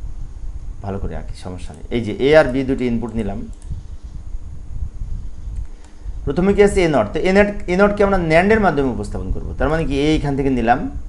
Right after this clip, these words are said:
তো এ আবার এখানে আরেকটা নিচে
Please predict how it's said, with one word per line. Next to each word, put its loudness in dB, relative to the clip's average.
তো -10
এ 6
আবার 8
এখানে 2
আরেকটা 4
নিচে 2